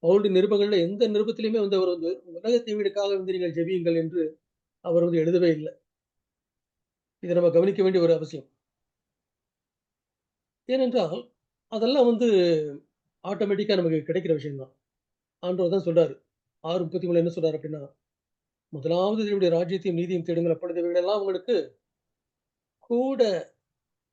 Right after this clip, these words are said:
கொடுக்கப்படும், இது கூட்டப்படும்." இதோட நாம் எதை தேடுகிறோமோ, அந்த நீதியை நாம் பெற்றுக்கொள்ளும் போது, அந்த நீதியோடு இவைகளெல்லாம் உங்களுக்கு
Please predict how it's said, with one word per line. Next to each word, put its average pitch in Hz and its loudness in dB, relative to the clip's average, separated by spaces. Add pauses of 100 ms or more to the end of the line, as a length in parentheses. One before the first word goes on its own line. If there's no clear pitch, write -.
(760)
கொடுக்கப்படும், 175 -2
இது 196 -8
கூட்டப்படும்." 165 0 (920)
இதோட 214 -2 (680)
நாம் 175 -4
எதை 214 0
தேடுகிறோமோ, 196 2 (360)
அந்த 170 -4
நீதியை 233 -2
நாம் 220 0
பெற்றுக்கொள்ளும் 175 0
போது, 160 2
அந்த 175 -4
நீதியோடு 233 0 (680)
இவைகளெல்லாம் 220 2
உங்களுக்கு 196 -4